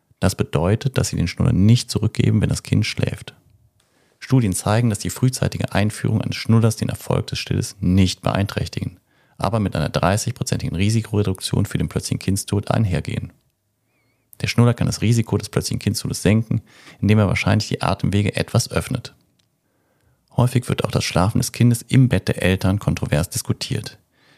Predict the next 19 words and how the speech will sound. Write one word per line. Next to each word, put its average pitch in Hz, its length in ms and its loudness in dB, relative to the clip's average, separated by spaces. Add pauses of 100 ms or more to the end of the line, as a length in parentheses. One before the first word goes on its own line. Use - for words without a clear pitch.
(140)
Die - 140 -6
offizielle 113 500 0
Empfehlung 107 440 2
besagt, 92 440 2
dass - 100 -6
Kinder - 360 2
im 135 160 6
eigenen 85 320 -2
Bett 110 260 0
oder 110 300 2
in - 80 -4
einem 78 180 0
Beistellbett 98 680 0
im - 160 -6
Schlafzimmer 85 460 -2
der - 160 -2
Eltern - 220 0
schlafen - 380 0
sollten. - 400 -4